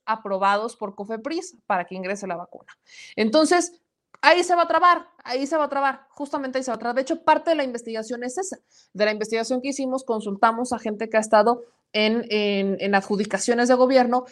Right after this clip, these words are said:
y el propio proceso de adjudicación natural per se rebotaría el sistema mediante el contrato.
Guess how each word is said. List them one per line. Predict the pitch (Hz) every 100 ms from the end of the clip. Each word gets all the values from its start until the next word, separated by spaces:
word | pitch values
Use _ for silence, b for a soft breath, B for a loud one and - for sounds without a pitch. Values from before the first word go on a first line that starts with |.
| B B
y | 247
el | 262 254 - -
propio | 320 330 339 359
proceso | 311 285 285
de | 294
adjudicación | 269 226 220 220 220 254 254
natural | 240 226 226 214 214 - _ -
per | 220 220
se | 233 233 - _
rebotaría | 220 262 262 247 240 262 262 247 277 311 294 214 208 _ _ _ -
el | 208 202
sistema | 226 220 220 208 208 -
mediante | 202 180 185 180
el | 196
contrato. | 208 208 247 247 -